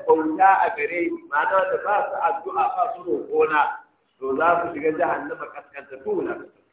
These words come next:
Kuma Annabi sallallahu alaihi wasallam ya ce, "Allah ina fushi da bawan wanda baya roƙonsa." Bal Allah da kansa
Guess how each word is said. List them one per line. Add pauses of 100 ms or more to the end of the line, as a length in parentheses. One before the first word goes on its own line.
(1200)
Kuma
Annabi
sallallahu
alaihi
wasallam (300)
ya
ce, (280)
"Allah
ina
fushi (440)
da
bawan
wanda
baya
roƙonsa." (1300)
Bal
Allah
da
kansa